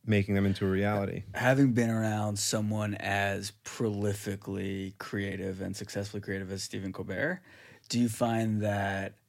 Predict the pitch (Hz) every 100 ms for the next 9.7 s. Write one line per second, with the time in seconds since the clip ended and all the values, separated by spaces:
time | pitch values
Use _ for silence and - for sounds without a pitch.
0 | _ _ _ - - - 117 113 107 104
1 | 107 104 104 104 101 101 98 98 110 -
2 | 139 143 143 139 147 147 135 110 104 101
3 | 104 104 104 104 - - 107 101 95 -
4 | 104 - 104 98 104 107 104 107 101 104
5 | 101 98 101 95 98 90 82 _ _ _
6 | - - 120 120 220 110 139 135 - 117
7 | 113 131 117 123 147 165 110 - 95 101
8 | 110 117 113 - 120 - 120 107 113 156
9 | 147 95 - - 120 110